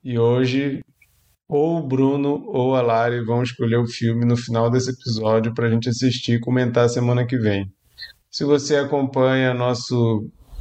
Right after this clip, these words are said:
nosso Cine Confraria semanalmente, você percebeu que semana passada nós não tivemos, mas essa semana estamos aqui de volta. E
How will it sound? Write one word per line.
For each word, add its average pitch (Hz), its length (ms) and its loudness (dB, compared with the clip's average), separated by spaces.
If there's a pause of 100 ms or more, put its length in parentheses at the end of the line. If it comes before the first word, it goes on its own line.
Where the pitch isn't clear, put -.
(580)
nosso 104 1040 0
Cine 127 280 0
Confraria 117 720 0 (260)
semanalmente, 123 760 0
você 135 280 -2
percebeu 123 580 0
que 120 80 -12
semana 117 320 0
passada 110 480 0
nós 110 240 -2
não 113 120 0
tivemos, 135 880 -2 (840)
mas 135 760 -2 (340)
essa 127 240 0
semana 120 520 0
estamos 120 480 0
aqui 117 240 2
de 113 120 0
volta. 127 680 0 (1300)
E 104 960 0